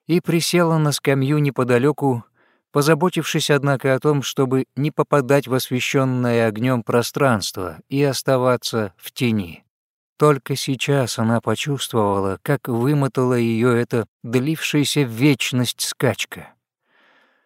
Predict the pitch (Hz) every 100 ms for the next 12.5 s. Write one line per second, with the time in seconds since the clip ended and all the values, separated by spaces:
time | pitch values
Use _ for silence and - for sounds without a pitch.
0 | _ - 104 139 135 147 143 185 165 -
1 | 120 110 117 123 117 110 - - 135 127
2 | 139 123 85 - _ _ _ _ _ 110
3 | 117 - 107 - 147 131 113 120 107 151
4 | - 151 139 - 120 104 120 135 135 -
5 | - - - 113 123 - 139 147 139 151
6 | 156 156 147 139 - 147 151 143 151 143
7 | 147 165 147 - _ _ _ _ - -
8 | _ _ _ - - - 180 - - -
9 | 143 147 123 - - 143 139 104 - 113
10 | 104 160 131 - - 110 - 143 120 127
11 | 151 - 143 - - 123 110 120 113 156
12 | - 117 104 95